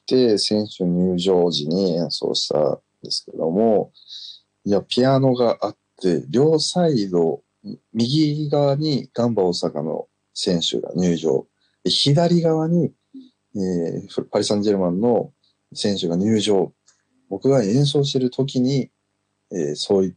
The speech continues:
た行進があったんですけども、で、僕は英雄ポロネーズがいいんじゃないかなと思って。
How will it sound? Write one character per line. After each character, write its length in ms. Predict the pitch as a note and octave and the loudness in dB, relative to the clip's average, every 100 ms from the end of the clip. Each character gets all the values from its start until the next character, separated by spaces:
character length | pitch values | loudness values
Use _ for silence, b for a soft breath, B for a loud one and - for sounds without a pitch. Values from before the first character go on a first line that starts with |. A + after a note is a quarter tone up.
| - | -4
た 280 | F2+ F2 - | 0 0 -2
行 220 | - G#2 | -2 0
進 240 | - F#2 F2 | 0 -2 -2
が 80 | |
あ 40 | D#2 | -2
っ 60 | |
た 100 | - | -4
ん 80 | D#2+ | -8
で 80 | E2 | -8
す 120 | - | -10
け 80 | F2 | -6
ど 100 | E2+ | -4
も、 400 | D#2+ F2 E2 - _ _ _ _ _ _ _ | 0 2 0 -2 _ _ _ _ _ _ _
で、 200 | A2 G2 | 2 2
僕 160 | G2+ G#2 | 4 4
は 80 | G#2 | 4
英 80 | |
雄 140 | A2+ A#2+ | 4 2
ポ 140 | C#3 | 2
ロ 120 | C3 | 2
ネ 120 | B2 A#2+ | 2 0
ー 20 | |
ズ 120 | G#2+ | 0
が 120 | E2+ | -2
い 60 | E2 E2 | -2 -4
い 120 | F#2 G2 | -4 -2
ん 40 | |
じ 80 | F2+ | 0
ゃ 40 | |
な 80 | F2 | -2
い 80 | D#2 | -2
か 80 | A#1 | -6
な 100 | - | -6
と 80 | |
思 100 | G1+ | -10
っ 20 | |
て。 100 | - | -14